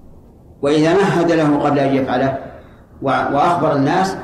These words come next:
فلا، فل-، فلن يحصل التشويش. يعني لو قال الناس حين خرج الاستسقاء:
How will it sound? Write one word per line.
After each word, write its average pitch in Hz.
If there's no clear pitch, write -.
فلا، 190
فل-، 165
فلن 185
يحصل 160
التشويش. 143
يعني 151
لو 160
قال 175
الناس 175
حين 165
خرج 151
الاستسقاء: 147